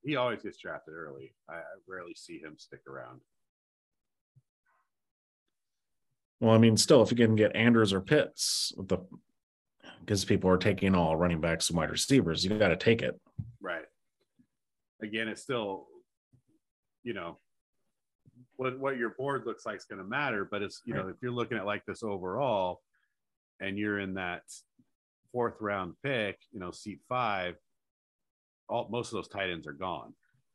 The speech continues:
Speaker 2: Right.
Speaker 1: If
Speaker 2: If
Speaker 1: we're
Speaker 2: you go
Speaker 1: basing
Speaker 2: past
Speaker 1: it
Speaker 2: Waller, like, if you, if it's Dalton Schultz as the next available tight end, then you're taking best available receiver or running back, I think.
Speaker 1: So at this fourth spot, 'cause Kyle Pitts could definitely be there based on just the overall rankings, right? If you were just basing
Speaker 2: Yeah.
Speaker 1: off that,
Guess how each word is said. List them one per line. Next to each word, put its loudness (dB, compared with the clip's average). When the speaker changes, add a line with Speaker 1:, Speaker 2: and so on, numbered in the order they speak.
Speaker 2:
Right. 0
Speaker 1:
If -2
Speaker 2:
If 8
Speaker 1:
we're 10
Speaker 2:
you 10
go 12
Speaker 1:
basing 4
Speaker 2:
past 4
Speaker 1:
it 0
Speaker 2:
Waller, 8
like, 4
if 4
you, 12
if 4
it's 4
Dalton 6
Schultz 6
as 2
the 2
next 0
available 6
tight 2
end, 0
then 8
you're 8
taking 0
best 4
available 8
receiver 2
or -2
running -4
back, -10
I -2
think. -12
Speaker 1:
So -8
at -4
this -6
fourth -4
spot, -6
'cause -10
Kyle -4
Pitts -10
could -12
definitely -6
be -8
there -4
based -8
on -10
just -16
the -6
overall -6
rankings, -10
right? -10
If -20
you -10
were -8
just -8
basing -6
Speaker 2:
Yeah. -6
Speaker 1:
off -10
that, -8